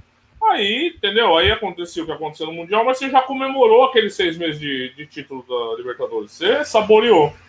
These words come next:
O que que acontece hoje? Libertadores vai até o final do ano, o cara, o time é campeão,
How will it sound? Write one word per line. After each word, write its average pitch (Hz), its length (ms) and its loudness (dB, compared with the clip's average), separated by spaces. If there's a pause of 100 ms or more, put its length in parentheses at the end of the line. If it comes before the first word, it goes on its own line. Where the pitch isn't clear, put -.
(360)
O - 80 -8
que - 100 -16
que 311 80 -2
acontece 240 640 2
hoje? 127 380 0 (1500)
Libertadores 180 580 2
vai 214 120 4
até 208 140 2
o 202 80 0
final 214 200 2
do 220 140 2
ano, 135 180 2
o 120 40 -6
cara, 170 320 0
o 151 40 -10
time 208 220 -2
é 220 80 0
campeão, 214 720 2